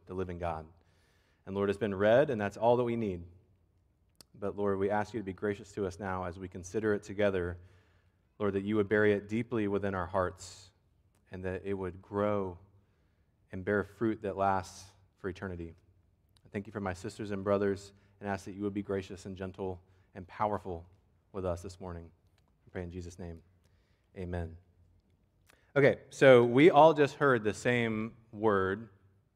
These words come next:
read exquisitely. Thank you again, Susan. Um, <clears throat> but according to what we just heard, and according to the statistics in general, uh, mo-, many of us,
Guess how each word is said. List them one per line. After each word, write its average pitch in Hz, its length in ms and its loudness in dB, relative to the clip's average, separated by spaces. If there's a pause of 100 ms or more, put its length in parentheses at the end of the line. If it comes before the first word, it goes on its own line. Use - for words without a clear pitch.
(340)
read 101 320 2
exquisitely. 95 540 -6
Thank 95 240 -10
you 90 80 -10
again, 90 260 -12 (240)
Susan. 101 260 -14 (680)
Um, 104 480 2 (180)
<clears throat> 131 220 -2
but 131 160 6
according 214 580 6
to 170 100 0
what 160 220 6
we 147 140 2
just 135 400 2
heard, 127 480 2 (460)
and 180 200 6
according 165 440 6
to 139 100 0
the 127 100 4
statistics - 800 -4
in 113 120 -4
general, 95 560 -2 (920)
uh, 113 260 6
mo-, 127 500 8
many 160 360 6
of 180 160 8
us, 151 280 8